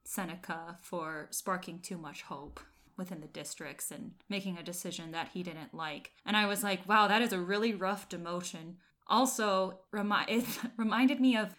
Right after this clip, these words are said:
when you go to your supervisor at work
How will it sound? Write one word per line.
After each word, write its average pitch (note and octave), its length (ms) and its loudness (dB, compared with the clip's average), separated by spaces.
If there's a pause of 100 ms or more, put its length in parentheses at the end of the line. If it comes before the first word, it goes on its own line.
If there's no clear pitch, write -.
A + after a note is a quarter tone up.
(120)
when G3 640 -2
you G#3+ 380 0
go G3+ 200 2
to A3 60 2
your G#3+ 180 2
supervisor F#3+ 760 -2
at E3 180 -4
work E3 400 -8